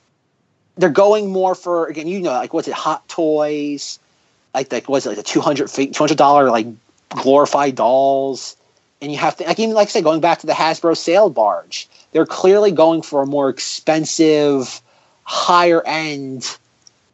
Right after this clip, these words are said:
of the marketplace. 'Cause, like, think about, like, you can, yes, they have things like Star Wars. Again, we're just going back to Star Wars and more, or Black Series and Marvel Legends.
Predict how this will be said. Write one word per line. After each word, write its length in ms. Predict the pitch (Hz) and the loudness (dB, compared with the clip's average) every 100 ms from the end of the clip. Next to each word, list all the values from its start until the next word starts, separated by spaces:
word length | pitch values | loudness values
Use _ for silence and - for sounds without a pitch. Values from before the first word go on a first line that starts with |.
| _ _ - | _ _ 0
of 120 | 147 | 0
the 60 | 143 | 2
marketplace. 840 | 156 190 - - - 95 - - | 4 4 2 -10 -8 -10 -12 -8
'Cause, 140 | 190 | -2
like, 160 | 180 170 | 0 -2
think 160 | 262 214 | -4 -4
about, 140 | 147 | -4
like, 160 | 131 180 | -4 -6
you 200 | 180 170 | -2 0
can, 180 | 170 | 0
yes, 200 | 165 214 | 2 2
they 60 | 196 | 2
have 180 | 175 151 | -2 -2
things 220 | 165 143 | -6 -6
like 160 | 131 - | -8 -6
Star 340 | - 139 147 | 0 4 4
Wars. 220 | 143 139 | 4 2
Again, 160 | 113 117 | 0 -6
we're 80 | 113 | -10
just 100 | - | -8
going 160 | 123 | -6
back 180 | 123 117 | -2 -4
to 140 | 104 | -6
Star 340 | - 135 139 143 | -4 2 4 4
Wars 320 | 139 139 135 | 6 4 4
and 120 | 131 | 0
more, 240 | 123 131 135 | 0 0 0
or 280 | 107 110 | -2 -6
Black 280 | 110 139 143 | 0 2 2
Series 480 | - 143 139 131 117 | 0 2 4 2 -2
and 240 | 117 117 | -6 -6
Marvel 320 | 120 131 127 123 | 0 2 2 4
Legends. 720 | 131 165 117 87 95 - | 4 2 0 -6 -14 -14